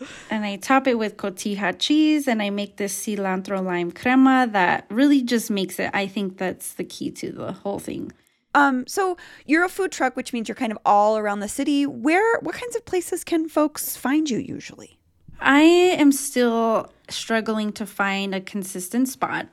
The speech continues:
Speaker 1: but, um, what has been consistent is I've had one brewery, um, Raíces Brewery.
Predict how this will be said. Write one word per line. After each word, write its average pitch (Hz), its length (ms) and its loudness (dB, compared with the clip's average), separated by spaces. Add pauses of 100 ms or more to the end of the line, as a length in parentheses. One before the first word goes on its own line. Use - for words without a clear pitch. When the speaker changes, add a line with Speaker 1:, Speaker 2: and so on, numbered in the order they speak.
(120)
Speaker 1:
but, 208 580 2
um, 202 380 -4
what 196 180 -4
has 269 280 0
been 277 180 4
consistent 208 800 -4
is 190 560 -2
I've 196 240 -2
had 196 320 -2
one 220 580 2 (560)
brewery, 247 840 6 (100)
um, 208 500 0
Raíces 247 640 0
Brewery. 220 640 2